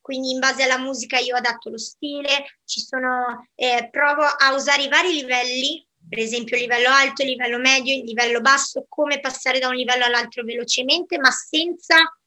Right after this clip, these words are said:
avere fretta allo stesso tempo, cioè velocemente nel senso io, eh, cerco un modo per andare giù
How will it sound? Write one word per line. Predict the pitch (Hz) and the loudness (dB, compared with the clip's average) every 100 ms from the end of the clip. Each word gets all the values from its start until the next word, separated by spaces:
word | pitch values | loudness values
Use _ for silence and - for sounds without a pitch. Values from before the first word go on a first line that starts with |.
| _ _ | _ _
avere | 233 254 285 285 | 0 4 2 2
fretta | 240 233 262 | 0 0 0
allo | 254 254 | 0 -2
stesso | - 247 277 | -4 -6 -2
tempo, | 269 240 226 | 0 0 0
cioè | 220 226 | -2 0
velocemente | 240 254 277 277 277 | 0 0 0 0 0
nel | 262 254 | -4 -6
senso | 262 - | -6 -4
io, | 254 277 339 349 - _ _ _ _ _ _ _ _ | 0 6 4 4 -8 _ _ _ _ _ _ _ _
eh, | - 269 269 262 | 2 6 6 6
cerco | - 339 339 339 | 4 4 4 0
un | 320 302 | 0 2
modo | 302 311 330 339 349 339 | 4 4 2 2 0 2
per | 311 285 | 2 2
andare | 277 285 294 302 | 2 2 2 0
giù | 220 285 320 339 | -6 -6 -6 -8